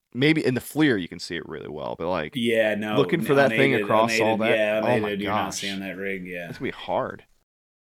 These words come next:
Speaker 2: Yeah, unaided,
Speaker 1: Um,
Speaker 2: you're not seeing that. I'm telling you,
Speaker 1: Yeah.
Speaker 2: two thousand twelve,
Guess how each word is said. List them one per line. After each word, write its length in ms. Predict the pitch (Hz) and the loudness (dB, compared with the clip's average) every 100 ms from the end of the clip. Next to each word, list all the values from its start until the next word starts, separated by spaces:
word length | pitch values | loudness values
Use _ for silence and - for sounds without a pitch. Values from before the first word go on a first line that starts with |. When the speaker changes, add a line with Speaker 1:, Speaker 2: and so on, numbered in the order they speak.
| _ _ | _ _
Speaker 2:
Yeah, 240 | - 82 | -20 -10
unaided, 220 | 95 95 101 | -6 -2 0
Speaker 1:
Um, 300 | 113 98 90 | 0 -2 -4
Speaker 2:
you're 100 | 85 | -10
not 80 | |
seeing 240 | 82 90 87 | -14 -18 -20
that. 180 | 85 - _ _ - | -20 -20 _ _ -12
I'm 120 | 104 | -8
telling 320 | 107 135 127 120 | 0 4 4 4
you, 340 | 123 123 - - _ _ _ | 4 2 -2 -14 _ _ _
Speaker 1:
Yeah. 300 | 98 90 85 | 0 0 -2
Speaker 2:
two 140 | - 156 | 2 6
thousand 400 | 165 170 147 139 | 8 8 6 2
twelve, 500 | 131 131 127 123 | 6 8 10 8